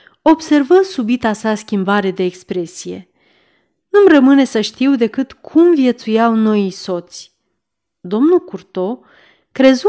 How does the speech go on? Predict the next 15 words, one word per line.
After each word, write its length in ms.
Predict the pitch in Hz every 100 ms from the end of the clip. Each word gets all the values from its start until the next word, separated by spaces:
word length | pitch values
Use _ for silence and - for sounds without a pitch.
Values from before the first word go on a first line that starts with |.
| 440
în 60 | 370
căderea 440 | 226 190 208 202
sa 340 | 185 208 226
să 220 | 247 - 226
ia 220 | 214 214
cuvântul 600 | 214 196 208 214 220 202
tatălui 500 | - 220 220 196 185
Plantin. 680 | 190 190 196 196 190 185 196 _ _ _ _ _ _ _ _ _
„Vreți 560 | 196 202 220 226 - -
să 160 | 214
știți 680 | 208 - 220 226 214 - -
cum 200 | - 208
trăiau 460 | 208 208 208 208 208
tinerii 460 | - 208 190 180
soți?” 680 | 175 - 339 - - -